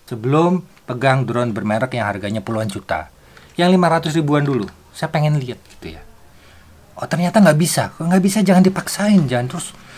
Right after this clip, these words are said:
dicekokin hal-hal yang muluk. Ajarin dulu, saya akan ajarkan. Gini loh, Mas, ini coba pelan-pelan naiknya, pelan-pelan.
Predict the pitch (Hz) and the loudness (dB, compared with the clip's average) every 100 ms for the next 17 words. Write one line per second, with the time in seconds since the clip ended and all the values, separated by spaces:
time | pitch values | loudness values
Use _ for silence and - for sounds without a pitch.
0 | - - 147 185 156 180 135 135 123 143 | -14 -8 -6 -4 2 2 2 0 2 2
1 | 156 160 180 190 - - - - - - | 2 2 6 6 4 -10 -20 -20 -20 -20
2 | - - - 98 123 123 123 107 127 127 | -18 -14 -10 -6 -4 -2 -2 -2 -4 -8
3 | 127 113 - 127 - 120 95 92 98 123 | -8 -10 -6 -6 -4 -6 -6 -10 -8 -4
4 | 120 - - - 127 127 - 120 131 123 | -4 -6 -14 -18 -10 -8 -8 -8 -6 -6
5 | 123 - - - 147 117 156 165 156 151 | -8 -12 -14 -6 -6 -2 -2 0 0 -2
6 | 147 131 127 127 | -4 -8 -8 -8